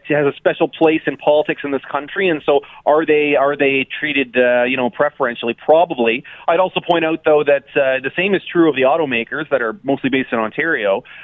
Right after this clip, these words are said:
Uh, so I think it's more an industry thing. I think there are a lot of folks in politics and elsewhere that seem to think that, uh, if you're building very complex machines, uh, we need to treat you differently than just about any other kind of business.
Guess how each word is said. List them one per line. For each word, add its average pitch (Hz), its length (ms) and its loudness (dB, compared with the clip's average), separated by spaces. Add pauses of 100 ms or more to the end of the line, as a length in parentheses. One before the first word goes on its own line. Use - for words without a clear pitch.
Uh, 131 240 4
so - 60 4
I 185 40 2
think 247 140 -2
it's 233 120 -4
more 214 120 4
an 175 80 0
industry 175 320 -2
thing. 95 240 -8
I 123 80 -2
think 175 240 -2
there 160 160 2
are 151 120 6
a 143 60 4
lot 156 260 4
of 147 140 -8
folks 151 260 -2
in 190 120 -8
politics 180 560 0
and 147 100 -2
elsewhere 147 400 -2
that 123 120 -2 (100)
seem 156 140 -4
to 135 60 -4
think 156 280 -8
that, 123 140 0 (260)
uh, - 60 2
if 151 160 -2
you're 165 100 -2
building 190 400 2
very 170 240 -4
complex 160 480 -2
machines, 135 580 -4 (320)
uh, 127 40 4
we 135 100 2
need 190 140 2
to - 60 -16
treat 190 260 -4
you 170 80 -6
differently 131 680 -2
than 123 200 0
just 147 160 -4
about 139 240 2
any 160 200 0
other 135 180 0
kind 131 240 -6
of 101 80 -6
business. 117 360 -4